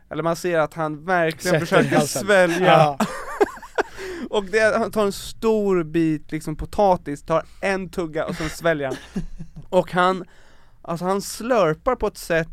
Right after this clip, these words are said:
Speaker 1: så att det det är helt sinnessjukt att han gör det. Han ser ut som Sid i Ice Age. Ehm, och har
Speaker 2: Oj.
Speaker 1: man sett honom en gång så blir man besatt. Ehm, det kan vara super, super triggande.
Speaker 2: Mm.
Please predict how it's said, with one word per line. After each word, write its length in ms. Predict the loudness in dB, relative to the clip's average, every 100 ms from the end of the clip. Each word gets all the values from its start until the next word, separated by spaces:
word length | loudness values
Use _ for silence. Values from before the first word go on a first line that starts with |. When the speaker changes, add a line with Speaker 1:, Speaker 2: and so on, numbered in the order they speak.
| -6
Speaker 1:
så 100 | -4
att 160 | -2
det 340 | -2 0 0 -2 -14 -18 -20 -20 -20 -20 -8
det 60 | -4
är 40 |
helt 240 | 0 -2 -2
sinnessjukt 760 | -10 -6 -4 -4 -4 -6 -6
att 100 | -10
han 120 | -8 -6
gör 120 | -4
det. 60 |
Han 120 | -4 -4
ser 100 | -6
ut 80 | -6
som 80 |
Sid 440 | -10 -8 -10 -8 -6
i 40 | -2 -2 -4
Ice 100 | -6
Age. 380 | -6 -8 -18 -12
Ehm, 540 | -8 -6 -6 -6 -8 -6
och 100 | 0
har 80 | 2
Speaker 2:
Oj. 40 |
Speaker 1:
man 100 | 2
sett 240 | 0 -2
honom 180 | 0 -2
en 200 | -2 -2
gång 240 | -2 -4 -4
så 180 | -8
blir 200 | -6 -6
man 320 | -6 -8 -10 -10
besatt. 680 | -10 -6 -8 -8 -20 -20 _ -20 -20 -14
Ehm, 540 | -8 -6 -6 -8 -12 -18 _ _ _ _ _ -18
det 280 | -4 0 0
kan 180 | -2 0
vara 180 | 0
super, 580 | -2 -4 -4 -4 -6 -14
super 640 | -10 -12 -10 -8 -6 -6
triggande. 520 | -10 -10 -10 -10 -10 -6
Speaker 2:
Mm. 320 | -4 -6